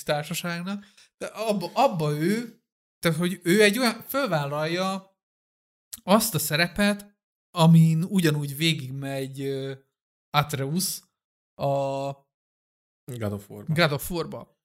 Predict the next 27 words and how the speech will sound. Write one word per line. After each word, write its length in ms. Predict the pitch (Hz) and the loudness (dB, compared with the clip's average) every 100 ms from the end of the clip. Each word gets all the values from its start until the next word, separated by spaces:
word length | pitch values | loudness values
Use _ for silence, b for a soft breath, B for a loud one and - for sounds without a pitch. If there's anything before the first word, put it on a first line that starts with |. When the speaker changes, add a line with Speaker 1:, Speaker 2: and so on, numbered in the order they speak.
| _ | _
Speaker 1:
És 280 | - 156 156 | 4 6 6
ez 220 | 160 254 | 6 6
a 40 | 190 | 4
szerep, 360 | - 170 202 160 | 0 -2 -2 -4
ez 140 | 151 | -4
nekem, 300 | 160 180 185 | -6 -6 -4
tehát 360 | 170 - - _ _ | -4 -4 -12 _ _
ez 260 | 269 277 | 0 0
volt 220 | 185 165 156 | -2 -2 -4
az 100 | 147 | -6
egyetlen 440 | 147 135 139 127 | -6 -6 -8 -10
pont, 240 | 143 131 | -12 -14
ami 120 | 135 127 | -14 -10
tetszett 420 | 131 - 127 - | -10 -8 -12 -12
a 40 | |
Grogu 280 | 123 131 123 | -12 -12 -12
sztoriában, 460 | 123 - 160 170 156 | -12 -4 -2 -2 -2
mert 220 | 151 156 | -6 -4
egész 340 | 226 175 135 - | -2 -2 -2 -4
végig 340 | 156 160 143 | -6 -8 -12
rüheltem 580 | 147 135 127 123 131 127 | -12 -10 -10 -10 -14 -10
az, 180 | 151 - | -10 -8
hogy 160 | 135 | -8
ő 140 | 127 127 | -8 -10
egy 160 | 120 | -14
token 480 | - 143 127 - 117 | -10 -10 -8 -10 -12
mém. 460 | 120 120 113 107 | -12 -14 -14 -16